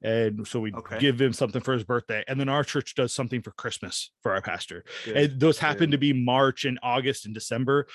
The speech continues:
Speaker 1: right? So they're kind of spread out evenly throughout the year.
Speaker 2: Good.
Speaker 1: And that works really
Speaker 2: Yeah.
Speaker 1: well for our church. So we
Speaker 2: Yeah.
Speaker 1: don't do a lot for Pastor Appreciation Month, especially corporately. Now,
Speaker 2: Right.
Speaker 1: what I've encouraged people to do is that our church does this,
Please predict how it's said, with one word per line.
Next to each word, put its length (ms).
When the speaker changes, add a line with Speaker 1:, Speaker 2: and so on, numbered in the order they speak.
Speaker 1:
right? 160
So 100
they're 120
kind 180
of 60
spread 260
out 140
evenly 400
throughout 320
the 100
year. 300
Speaker 2:
Good. 100
Speaker 1:
And 140
that 160
works 180
really 160
Speaker 2:
Yeah. 60
Speaker 1:
well 140
for 220
our 120
church. 480
So 220
we 140
Speaker 2:
Yeah. 60
Speaker 1:
don't 220
do 220
a 40
lot 340
for 180
Pastor 340
Appreciation 600
Month, 240
especially 480
corporately. 640
Now, 300
Speaker 2:
Right. 360
Speaker 1:
what 240
I've 140
encouraged 400
people 260
to 120
do 340
is 480
that 260
our 160
church 420
does 200
this, 180